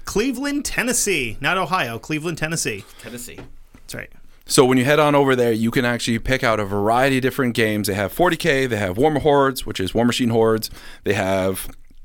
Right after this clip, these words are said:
Speaker 3: all, let's see, Blood Bowl, Reaper miniatures for D and D or Pathfinder, whatever. It does not matter. Not to mention, they also sell comic books. They sell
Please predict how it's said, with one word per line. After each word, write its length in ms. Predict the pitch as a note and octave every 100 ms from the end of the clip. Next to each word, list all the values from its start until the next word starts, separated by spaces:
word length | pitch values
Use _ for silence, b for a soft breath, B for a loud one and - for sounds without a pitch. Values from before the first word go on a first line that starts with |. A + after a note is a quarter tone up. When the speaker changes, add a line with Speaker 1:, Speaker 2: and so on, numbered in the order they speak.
| - - - - - - -
Speaker 3:
all, 540 | - C#3 C#3 C3 B2 G#2
let's 260 | G#2+ G2
see, 100 | G2+
Blood 340 | E2 F#2 A#2 A2
Bowl, 460 | A#2 A#2 A2+ A2 B B
Reaper 280 | G2+ C3 C3+
miniatures 400 | B2+ B2+ B2 A2+
for 120 | A2
D 200 | A#2 B2
and 120 | A#2+
D 440 | A#2+ A#2 A#2 A#2 A2+
or 160 | G#2+
Pathfinder, 520 | - B2 A#2 A#2 A2+
whatever. 280 | G#2+ A2 A2+
It 40 | A2+
does 180 | D3
not 200 | D#3 C#3+
matter. 260 | B2+ G2+ E2+ B B B B B -
Not 200 | - G#2+
to 80 | A#2
mention, 280 | G3+ A#2+
they 140 | G#2+ A#2+
also 420 | F#3 G#3+ G#3 F3 - -
sell 320 | - C#3+ C3+
comic 360 | - D#3+ G3 G3
books. 320 | A3+ A3+ - b b b b b b
They 160 | - A2+
sell 500 | - G2 F#2 F2+